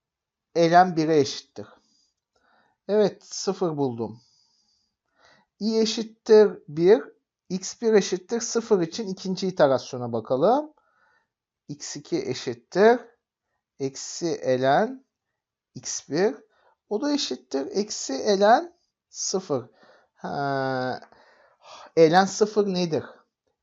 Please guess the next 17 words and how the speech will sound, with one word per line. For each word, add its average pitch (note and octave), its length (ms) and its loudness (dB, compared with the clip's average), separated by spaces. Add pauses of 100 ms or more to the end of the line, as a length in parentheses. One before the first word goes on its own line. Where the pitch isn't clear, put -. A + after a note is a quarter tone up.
(120)
Ln F#3+ 220 -2
sıfır F#3+ 380 -4
arkadaşlar D#3+ 880 2
eksi C3+ 380 -6
sonsuzdur. C#3+ 680 -8
E F3+ 240 2
üzeri C3+ 300 -2
eksi E3+ 360 -6
sonsuz D#3 460 -8
sıfıra D#3+ 320 -2
eşittir. - 420 -8 (1800)
Dolayısıyla B3+ 1040 6 (240)
X - 280 -8
iki B3+ 220 -4
eşittir B3+ 600 -2 (280)
sonsuz F#3 600 -2
çıkar. - 380 -4